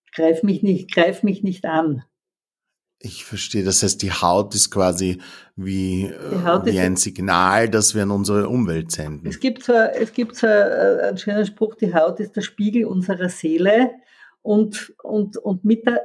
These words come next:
Speaker 1: und über die Haut vermitteln wir eben häufig, wenn wir es nicht anders können, äh, ja, was, was,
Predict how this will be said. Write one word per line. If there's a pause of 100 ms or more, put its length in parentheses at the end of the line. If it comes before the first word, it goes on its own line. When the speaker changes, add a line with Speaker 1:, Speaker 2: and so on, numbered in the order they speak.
(120)
Speaker 1:
und
über
die
Haut
vermitteln
wir
eben
häufig,
wenn
wir
es
nicht
anders
können, (1500)
äh, (300)
ja,
was, (500)
was,